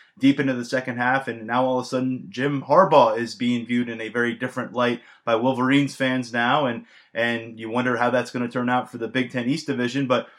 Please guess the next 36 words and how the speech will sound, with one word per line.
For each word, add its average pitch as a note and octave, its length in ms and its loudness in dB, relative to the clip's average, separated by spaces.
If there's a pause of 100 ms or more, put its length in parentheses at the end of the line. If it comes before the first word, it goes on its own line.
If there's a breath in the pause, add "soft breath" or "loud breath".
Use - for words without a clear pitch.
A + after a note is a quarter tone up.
(180 loud breath)
uh, B2 180 4
very F3+ 280 8
quickly, E3+ 460 2
you C3+ 100 -2
know, C3 140 2
we C#3 140 -2
could D3 160 -4
see D3+ 140 -4
Penn C#3+ 240 0
State D3+ 320 -2
rise C#3 260 0
to - 60 -16
the C3+ 100 0
occasion, F3+ 600 -2
or B2+ 120 -2
we C#3 140 0
could C#3 160 -6
see C#3 180 0
them C3 300 -2
kinda C3 260 -2
get C#3 120 -2
s-, - 300 -12
you B2+ 60 -8
know, B2 140 -2
slapped B2+ 380 0
in C#3 60 0
the C3 80 -2
face C#3+ 440 -2
and, B2 120 -4
and, B2 160 -2
and A#2+ 380 -4
find C3 220 0
out B2+ 120 2
a B2 40 -6
stark B2+ 300 -2
reality. B2 600 2